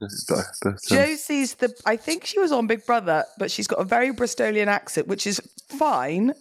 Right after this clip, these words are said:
Speaker 2: You know, I live in a county that's, that straddles Bristol.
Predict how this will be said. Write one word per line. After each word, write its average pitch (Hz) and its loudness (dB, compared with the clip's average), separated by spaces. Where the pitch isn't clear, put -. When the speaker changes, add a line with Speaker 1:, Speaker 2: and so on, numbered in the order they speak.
Speaker 2:
You 226 2
know, 160 4
I 185 2
live 220 0
in 196 2
a 202 0
county 208 0
that's, - -4
that 196 0
straddles 226 0
Bristol. - -2